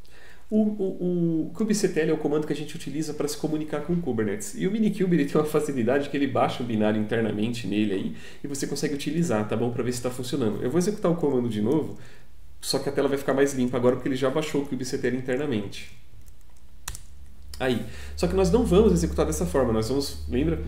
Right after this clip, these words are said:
eu quero fazer com que seja o mais próximo possível de uma experiência de cloud, por exemplo.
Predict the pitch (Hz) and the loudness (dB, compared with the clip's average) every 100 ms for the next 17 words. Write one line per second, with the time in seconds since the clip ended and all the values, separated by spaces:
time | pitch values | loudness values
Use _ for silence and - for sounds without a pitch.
0 | - - 107 123 127 127 127 139 147 139 | -6 -6 -4 0 0 0 -2 -2 -4 -6
1 | - - 139 139 214 - 175 175 170 156 | -6 -4 0 0 0 0 0 0 -2 -2
2 | 147 156 160 160 160 139 143 156 170 127 | -2 -2 -2 -2 -2 -2 -4 -6 -2 4
3 | 127 131 139 165 135 98 | 4 2 0 0 0 -2